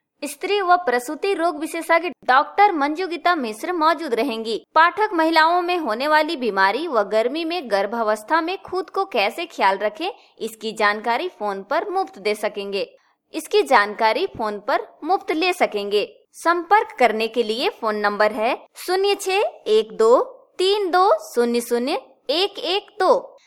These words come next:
नाला उड़ाही की लेट लतीफी पर कंगड़बाग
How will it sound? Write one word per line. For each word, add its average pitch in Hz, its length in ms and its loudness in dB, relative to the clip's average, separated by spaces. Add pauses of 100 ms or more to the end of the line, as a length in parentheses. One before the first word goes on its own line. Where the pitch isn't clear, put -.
(260)
नाला 311 440 4
उड़ाही 277 500 4
की 359 260 -2
लेट 311 400 -2
लतीफी 285 580 -2
पर 233 320 2 (320)
कंगड़बाग 349 640 4